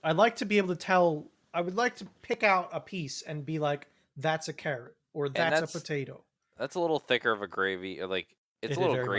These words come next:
Speaker 2: gravy in
Speaker 1: is.
Speaker 2: this one. I'm more of a bro-, like,
Speaker 1: Yeah.
Speaker 2: I do un-, I, like, I do broth. That was just more like the s-,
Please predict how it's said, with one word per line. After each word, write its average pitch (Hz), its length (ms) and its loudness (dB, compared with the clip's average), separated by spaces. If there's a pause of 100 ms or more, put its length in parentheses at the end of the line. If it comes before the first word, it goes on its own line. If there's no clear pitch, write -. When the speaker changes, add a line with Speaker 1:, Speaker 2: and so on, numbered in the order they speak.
Speaker 2:
gravy 117 160 -4
in 117 60 -6
Speaker 1:
is. 117 60 -8
Speaker 2:
this 117 140 -8
one. 117 300 -6
I'm 127 160 -2
more 143 140 4
of 117 60 2
a 107 60 2
bro-, 87 240 -4
like, 107 120 0
Speaker 1:
Yeah. 104 100 2
Speaker 2:
I 117 100 2
do 120 240 -2
un-, 113 120 0 (120)
I, 117 240 2
like, 110 180 -2
I 107 140 2
do 110 160 -4
broth. 87 320 2
That 85 140 -6
was 87 100 -10
just 92 220 -12
more 90 160 -6
like 82 260 -6 (920)
the 90 80 -16
s-, - 160 -18